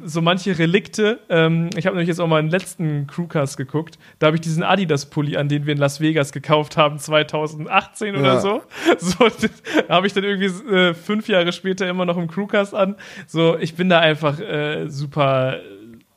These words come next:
Speaker 1: ja, ich bin einfach ein Noob, was, was Fashion angeht. Es ist einfach so, ja, muss halt irgendwie, irgendwas musst du halt anhaben, ne?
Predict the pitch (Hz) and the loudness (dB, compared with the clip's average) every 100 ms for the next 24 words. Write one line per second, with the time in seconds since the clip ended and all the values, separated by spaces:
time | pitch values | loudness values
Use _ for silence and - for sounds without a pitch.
0 | _ 135 123 135 _ _ _ - - - | _ -4 -4 -8 _ _ _ -20 -20 -20
1 | - - - _ _ - 135 - - 165 | -20 -20 -20 _ _ -4 -4 -4 -4 2
2 | 160 135 131 135 139 - - 156 127 - | 4 4 2 2 0 -4 -12 -6 -6 -6
3 | - - 135 - 147 - 151 160 139 143 | -12 -2 -2 0 -4 -4 -6 -6 -2 -2
4 | 139 135 139 - 143 139 139 135 127 131 | -2 -6 -6 -4 -4 -4 -4 0 2 2
5 | - - - - 190 170 170 147 135 147 | -2 -8 -14 -12 0 2 4 4 2 0
6 | 139 131 - 156 147 143 165 160 135 139 | -2 -2 -2 0 0 2 0 2 0 2
7 | 139 135 113 127 147 | 0 0 0 -2 -4